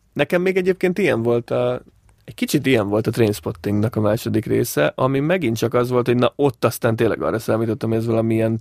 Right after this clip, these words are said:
teljesen teljesen, ö, mindenféle visszafogottságtól mentes nosztalgia parádé lesz ugyanazokkal az elemekkel, és ahhoz képest meg egy nagyon megrendít-, nem egy nagy film, de hogy egy ilyen megrendítően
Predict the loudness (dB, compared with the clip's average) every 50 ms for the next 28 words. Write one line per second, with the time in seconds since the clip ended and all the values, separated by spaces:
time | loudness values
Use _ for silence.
0 | -4 -2 0 2 2 2 2 2 0 -2 -4 -4 -4 -4 -4 -6 -8 _ -20 -20
1 | -20 -20 -20 -20 -20 -20 -20 -20 -20 -20 _ _ _ _ _ _ -20 _ _ _
2 | _ 0 2 2 4 4 2 2 0 0 0 2 2 2 0 -2 -2 -2 0 0
3 | 2 2 2 2 2 2 2 2 2 4 2 2 4 2 2 2 2 0 0 -2
4 | -2 -2 0 0 0 0 0 -2 0 0 2 2 2 2 2 0 -4 -4 0 0
5 | 0 0 0 0 0 0 2 2 0 0 0 0 -2 -2 -2 -2 -2 -4 -4 -4
6 | -2 -2 -2 -2 -2 -2 -2 0 0 0 0 0 -2 -4 -2 -4 -2 -2 0 0
7 | 0 0 0 -2 -4 -4 -2 -2 -2 0 0 0 0 0 0 0 0 0 0 0
8 | 0 0 0 2 2 2 2 2 2 2 2 0 0 0 0 2 2 2 0 2
9 | 2 0 0 2 2 0 0 2 0 2 2 0 0 0 0 0 -2 -2 -2 0
10 | 0 0 0 2 2 0 2 2 0 0 2 0 2 2 0 0 0 0 0 0
11 | -2 0 0 0 0 2 0 -2